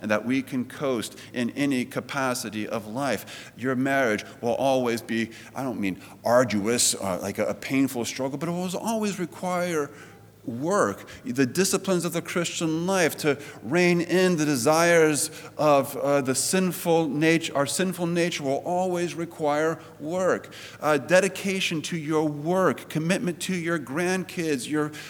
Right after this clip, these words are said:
uh, children will always require work.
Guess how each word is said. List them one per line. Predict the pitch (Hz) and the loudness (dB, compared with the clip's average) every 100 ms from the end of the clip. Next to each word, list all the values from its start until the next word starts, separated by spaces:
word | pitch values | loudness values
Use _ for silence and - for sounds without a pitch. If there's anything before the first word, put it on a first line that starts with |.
| - | -2
uh, | 147 | 0
children | 143 - 196 190 165 139 131 | 2 0 0 -2 0 0 0
will | - | -2
always | 170 196 165 160 156 | 0 0 0 -2 -4
require | 170 - 117 120 156 | -8 -2 2 2 2
work. | 175 123 123 - | 0 -2 -4 -6